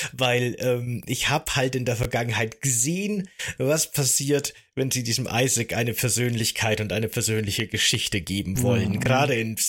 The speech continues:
Speaker 1: Dead Space drei sieht man das sehr schön, wo die auf die grandiose Idee gekommen sind,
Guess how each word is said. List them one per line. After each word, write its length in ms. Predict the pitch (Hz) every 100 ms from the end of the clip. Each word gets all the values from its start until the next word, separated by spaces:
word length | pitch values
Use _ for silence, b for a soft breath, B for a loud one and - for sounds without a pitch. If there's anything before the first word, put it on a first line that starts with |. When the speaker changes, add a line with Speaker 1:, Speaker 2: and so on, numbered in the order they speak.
| -
Speaker 1:
Dead 160 | 127 120
Space 360 | - 110 107 -
drei 320 | 104 113 156
sieht 240 | 147 135
man 120 | 131
das 180 | 117 117
sehr 120 | 127
schön, 400 | 113 - 110 117 B B B B
wo 80 | 107
die 180 | 98 104
auf 180 | 110 -
die 120 | 110
grandiose 640 | 104 104 127 131 127 113
Idee 260 | 107 110 110
gekommen 400 | 113 - 110 107
sind, 340 | 104 107 98